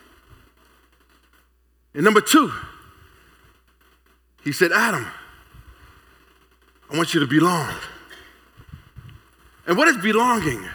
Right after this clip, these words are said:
Remember, he added Adam to be a part of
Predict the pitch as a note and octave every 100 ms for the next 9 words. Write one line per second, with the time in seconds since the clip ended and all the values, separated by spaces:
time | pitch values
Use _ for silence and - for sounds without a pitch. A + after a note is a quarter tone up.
0 | - - - - - - - - G#3 C#4
1 | D#4+ F3 A#2 - - - - - - -
2 | A3+ - - C#4 D#4 D#4 C#4+ - - A#3
3 | A#3+ E3 A2+ - - _ _ - - -
4 | G3+ F3+ E3+ - - C#4+ C#4+ - E3+ A2+
5 | F#2